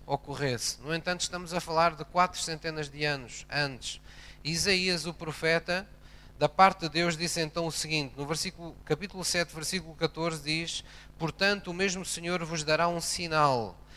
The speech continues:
Eis que a Virgem conceberá e dará à luz um filho e chamará o seu nome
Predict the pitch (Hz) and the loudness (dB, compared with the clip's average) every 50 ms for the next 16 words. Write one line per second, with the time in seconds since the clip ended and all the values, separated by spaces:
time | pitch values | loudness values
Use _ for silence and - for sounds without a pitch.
0 | - - - - - 156 170 165 - - - 156 147 135 127 131 165 185 196 185 | -18 -18 -4 2 4 6 6 6 6 4 2 0 0 0 0 -2 0 0 0 0
1 | 156 160 180 180 165 - 175 175 160 - - 147 139 147 143 151 160 160 165 170 | 0 0 -2 -2 -2 0 0 2 2 2 0 0 0 2 6 6 8 8 6 4
2 | 170 - - 147 147 135 147 147 165 170 165 165 165 175 175 156 160 160 156 - | 2 0 -2 -2 2 4 6 8 10 10 10 8 6 4 2 0 0 -2 -4 -4
3 | - - 185 190 180 160 147 143 143 - - - 135 143 - - 160 147 151 156 | -2 0 2 2 2 2 0 -4 -4 -6 -10 -10 -4 -2 0 0 2 4 6 6
4 | 160 165 160 151 - - 156 147 151 156 156 156 151 151 | 8 6 6 2 0 0 0 4 6 6 6 6 4 -2